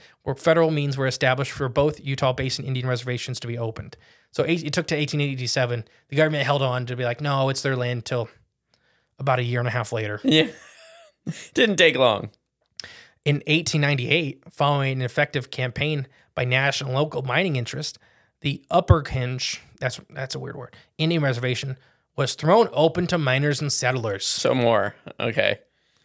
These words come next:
Speaker 1: The, uh,
Speaker 2: <sighs>
Speaker 1: Uinta reservation followed the next summer in nineteen oh five. After allotting a hundred sixty acres were made for each adult man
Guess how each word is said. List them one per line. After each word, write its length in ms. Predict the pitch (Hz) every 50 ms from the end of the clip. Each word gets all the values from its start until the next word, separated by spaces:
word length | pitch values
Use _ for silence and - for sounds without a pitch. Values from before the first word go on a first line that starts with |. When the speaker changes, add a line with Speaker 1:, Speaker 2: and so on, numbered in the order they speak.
| _ _ _ _ _ _ _ _ _
Speaker 1:
The, 180 | 143 143 147 147 - -
uh, 320 | 160 156 147 139 135 131 -
Speaker 2:
<sighs> 40 | -
Speaker 1:
Uinta 400 | 147 143 160 202 220 - - 165
reservation 640 | 151 139 127 135 123 127 127 123 - 139 135 127 - - - _ _ _ _
followed 320 | - 143 147 147 147 143 131
the 100 | 139 131
next 260 | 127 123 117 - -
summer 340 | - 120 113 113 113 - - - - - _ _ _ _ -
in 80 | 135
nineteen 280 | 131 127 131 - - 147
oh 60 | 147
five. 400 | - - - - - - - - _ _ _ _ _ _ _ _ _ _ _ _
After 260 | - 147 147 - 170 156
allotting 400 | 143 139 139 135 135 131 131 -
a 80 | -
hundred 320 | - - 156 151 147 151 -
sixty 280 | - 143 - - - 135
acres 280 | 131 127 - 131 120
were 80 | - 135
made 280 | 131 127 123 123 120 - - - _ _
for 160 | - - -
each 180 | 156 160 - 170
adult 320 | 156 143 156 156 156 -
man 440 | 160 147 143 170 220 214 165 147 151